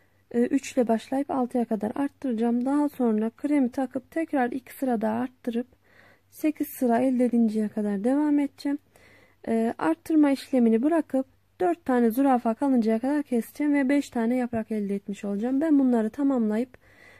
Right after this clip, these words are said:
e, hemen geliyorum. Çiçeğimi tamamladım. Bakın bu şekilde oluyor. Şimdi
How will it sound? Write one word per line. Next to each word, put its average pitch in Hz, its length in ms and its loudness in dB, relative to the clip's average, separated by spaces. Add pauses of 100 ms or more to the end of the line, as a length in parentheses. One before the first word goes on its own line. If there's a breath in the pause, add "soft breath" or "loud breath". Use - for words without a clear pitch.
(180 soft breath)
e, 240 80 0
hemen 254 400 2
geliyorum. 202 460 0 (1900)
Çiçeğimi 294 500 0
tamamladım. 262 800 4 (400)
Bakın 226 300 -6
bu 247 60 -6
şekilde 220 460 -6
oluyor. 196 340 -4
Şimdi 285 520 0